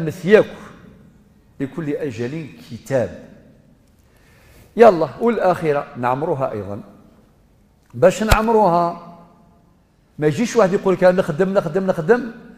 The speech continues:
والخدمة عبادة، ويخلي كاع ال-، آه، ما ينفعش.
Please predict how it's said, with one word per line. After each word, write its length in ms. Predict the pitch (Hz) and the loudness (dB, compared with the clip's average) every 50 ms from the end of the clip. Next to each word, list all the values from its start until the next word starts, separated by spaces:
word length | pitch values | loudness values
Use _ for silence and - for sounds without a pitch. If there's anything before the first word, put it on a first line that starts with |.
| - - - - | -20 -20 -10 -6
والخدمة 420 | 165 180 170 - 160 135 165 202 | -4 -4 -2 -2 -4 -2 0 2
عبادة، 440 | 185 165 156 156 196 190 165 233 254 | 2 4 4 6 4 6 6 6 4
ويخلي 380 | 240 214 165 - 185 196 202 202 165 | 4 4 0 -2 -4 -4 -4 -2 0
كاع 160 | 190 185 175 | 2 2 2
ال-، 100 | 170 165 | 2 0
آه، 600 | 165 156 147 143 131 120 113 107 107 - - - - - - - - - - | -2 -2 -2 -2 -2 -4 -6 -8 -10 -14 -20 -20 -20 -20 -20 -20 -20 -16 -14
ما 60 | 92 | -14
ينفعش. 420 | 101 101 190 269 - 113 95 - | -12 -8 -4 -2 -2 -2 -4 -6